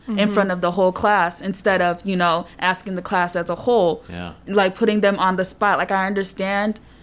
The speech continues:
Speaker 1: like, yes, we do know a lot about the black history because, yes, we are black, but we don't always wanna be put on the
Speaker 3: Yeah.
Speaker 1: spot, especially in a room full of, you know, people who are not always gonna understand. And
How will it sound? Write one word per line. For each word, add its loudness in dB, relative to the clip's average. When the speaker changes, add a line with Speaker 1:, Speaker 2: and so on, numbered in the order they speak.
Speaker 1:
like, 0
yes, 2
we 0
do 2
know 4
a 2
lot 4
about -2
the -2
black 0
history -2
because, -2
yes, -2
we -2
are 2
black, -2
but 6
we 4
don't 4
always 4
wanna 0
be -4
put 2
on 2
the 0
Speaker 3:
Yeah. -
Speaker 1:
spot, 2
especially -2
in -4
a 0
room 0
full 4
of, 0
you -4
know, -2
people 0
who -2
are 2
not 2
always 0
gonna -2
understand. -2
And -8